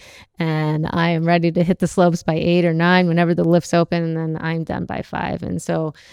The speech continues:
um, essentially, you know, electrolytes and hydration is, like, of the most importance, you know, but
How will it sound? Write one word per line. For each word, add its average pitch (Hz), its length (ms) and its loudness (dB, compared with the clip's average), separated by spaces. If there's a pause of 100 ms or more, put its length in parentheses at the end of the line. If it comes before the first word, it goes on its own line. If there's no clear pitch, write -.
(240)
um, 170 400 -2
essentially, 175 640 0
you 160 140 0
know, 165 380 -2
electrolytes 170 880 0
and 165 80 -2
hydration 160 640 -4
is, 156 180 -6
like, 165 220 -4 (180)
of 170 300 -2
the 165 120 -2
most 156 320 -2
importance, - 760 -6
you 165 80 0
know, 160 240 0
but 165 360 2